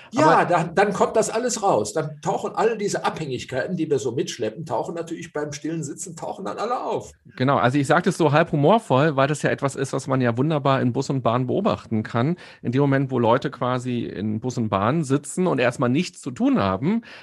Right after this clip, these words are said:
Speaker 2: dann kommt natürlich, "Oh Gott, jetzt fülle ich die Zeit." Und dann kommt das Handy. Und auch bei mir selbst merke ich das manchmal, dass ich völlig sinnlos gerade dieses Ding in der Hand habe und denke, "Eigentlich brauche ich das jetzt nicht."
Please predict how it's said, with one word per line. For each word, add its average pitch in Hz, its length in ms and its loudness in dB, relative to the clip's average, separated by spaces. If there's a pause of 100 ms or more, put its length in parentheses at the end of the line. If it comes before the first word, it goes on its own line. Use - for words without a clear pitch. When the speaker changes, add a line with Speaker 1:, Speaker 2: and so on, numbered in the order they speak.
(120)
Speaker 2:
dann 131 220 0
kommt 143 240 0
natürlich, 143 500 -2
"Oh 139 80 -4
Gott, 120 240 0
jetzt 117 180 -4
fülle 131 200 0
ich 120 60 -4
die - 120 -12
Zeit." 113 420 4
Und 104 100 -2
dann 107 100 -2
kommt 117 180 0
das 123 140 -4
Handy. 135 340 0
Und 95 100 0
auch 104 100 0
bei 120 120 2
mir 120 140 2
selbst 180 320 2
merke 113 200 0
ich 117 60 -8
das 113 160 -6
manchmal, 117 460 0 (240)
dass 120 160 -4
ich 120 80 -4
völlig 131 300 -2
sinnlos 131 520 0
gerade 120 340 0
dieses 120 280 -6
Ding 190 180 2
in 165 80 -2
der 98 140 2
Hand 101 200 -2
habe 120 240 -2
und 117 140 -2
denke, 113 340 -4
"Eigentlich - 360 -10
brauche - 200 -4
ich 117 60 -2
das - 160 -8
jetzt 95 240 -6
nicht." 117 240 -2